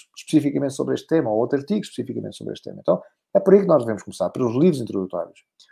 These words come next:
O segundo grupo de livros muito importantes que nós devemos usar são livros, eh,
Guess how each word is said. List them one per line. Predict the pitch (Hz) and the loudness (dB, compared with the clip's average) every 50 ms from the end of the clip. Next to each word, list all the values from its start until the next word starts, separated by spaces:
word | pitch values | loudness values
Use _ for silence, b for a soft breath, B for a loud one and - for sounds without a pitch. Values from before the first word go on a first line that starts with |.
| b b b _ | b b b _
O | - 151 | -6 -4
segundo | - - 180 262 294 269 202 | -2 2 4 6 6 6 8
grupo | 160 175 233 247 185 - 127 | 8 8 8 8 8 4 0
de | 113 110 117 | -2 4 6
livros | 131 127 113 95 - | 6 6 6 4 -2
muito | 101 98 - | -10 -12 -12
importantes | 98 95 - - 90 87 80 - | -12 -10 -8 -8 -8 -8 -8 -10
que | - 90 | -8 -6
nós | 87 90 | -6 -6
devemos | 90 95 90 82 90 | -6 -8 -12 -12 -12
usar | 87 85 101 117 131 156 - - _ _ _ _ _ _ _ _ _ _ _ _ _ _ _ | -6 -2 2 2 2 2 0 -4 _ _ _ _ _ _ _ _ _ _ _ _ _ _ _
são | - - 135 135 131 | -4 0 0 2 4
livros, | 123 131 131 135 147 147 - - _ _ _ _ _ _ _ _ _ - 127 | 6 6 6 4 2 -2 -4 -8 _ _ _ _ _ _ _ _ _ -2 0
eh, | 127 123 123 127 123 127 131 127 | 2 4 4 4 4 4 2 -2